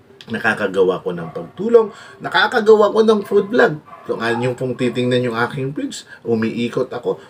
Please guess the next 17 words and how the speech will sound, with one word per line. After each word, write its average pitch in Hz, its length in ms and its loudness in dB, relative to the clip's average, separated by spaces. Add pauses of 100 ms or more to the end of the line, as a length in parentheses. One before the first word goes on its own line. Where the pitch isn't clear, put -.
Minsan 110 400 2
nga 117 160 2
po, - 160 -10
sumasayaw-sayaw 98 1000 0 (120)
pa 95 160 -8
ako 190 400 0
kapag - 320 -6
wala 98 240 2
akong 98 240 -10
magawang 90 560 -4
content. 87 480 -6 (480)
Minsan, 147 400 4
kumakanta-kanta 147 1040 -4
pa 80 160 -12
ako. - 160 -18 (480)
Bakit? 175 360 -6 (440)
Kasi, 110 480 -4